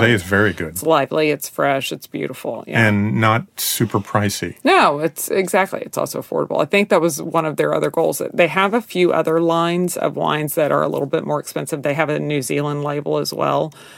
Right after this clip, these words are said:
Speaker 1: But their California wines are kind of meant to be that, that really approachable price point, which is nice.
Speaker 2: Wow, nice. Good wine and the Queen of Catuay.
Speaker 1: Yeah.
Speaker 2: Good film. Hey, when we come back on Wine and Film, A Perfect Pairing, as Haley said earlier,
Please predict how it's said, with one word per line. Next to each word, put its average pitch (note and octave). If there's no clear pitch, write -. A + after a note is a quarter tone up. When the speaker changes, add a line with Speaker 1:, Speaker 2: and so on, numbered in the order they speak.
Speaker 1:
But E3+
their E3+
California F3
wines C#3
are C#3
kind C#3+
of C3
meant C#3
to C#3
be C#3
that, -
that C3+
really C#3+
approachable -
price -
point, -
which C#3
is -
nice. -
Speaker 2:
Wow, G#2+
nice. G2
Good C3+
wine A#2+
and G#2
the G2
Queen A2+
of G2+
Catuay. G2+
Speaker 1:
Yeah. C#3+
Speaker 2:
Good D3+
film. A2
Hey, F3+
when D#3+
we G#3+
come F3
back D#3
on B2
Wine C#3
and B2
Film, D3
A A#2+
Perfect -
Pairing, C3
as A#2+
Haley G3
said C#3
earlier, B2+